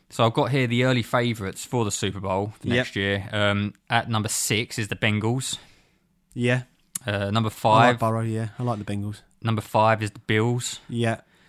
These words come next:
Speaker 1: Number four is the Lions.
Speaker 2: Yeah.
Speaker 1: Number three, Ravens.
Speaker 2: Yeah.
Speaker 1: Two, Chiefs. And at number one is the forty-niners, um, for your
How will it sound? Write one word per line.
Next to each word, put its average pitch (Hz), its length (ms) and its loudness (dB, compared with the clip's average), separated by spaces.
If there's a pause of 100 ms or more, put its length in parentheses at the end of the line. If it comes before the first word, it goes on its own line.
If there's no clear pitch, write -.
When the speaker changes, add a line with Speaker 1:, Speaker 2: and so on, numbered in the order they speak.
(280)
Speaker 1:
Number 120 240 2
four 123 440 0
is 101 100 -2
the 104 80 0
Lions. 113 720 0 (180)
Speaker 2:
Yeah. 117 300 0 (340)
Speaker 1:
Number 107 160 -2
three, 113 400 0
Ravens. 104 720 0 (220)
Speaker 2:
Yeah. 117 260 -2 (300)
Speaker 1:
Two, 110 300 0
Chiefs. - 680 -4 (800)
And 95 400 -4
at 95 140 -4
number 98 220 -6
one 95 240 -4
is 98 120 -8
the - 80 -14
forty-niners, 98 1120 -4
um, 95 460 -6
for - 140 -10
your 98 360 -4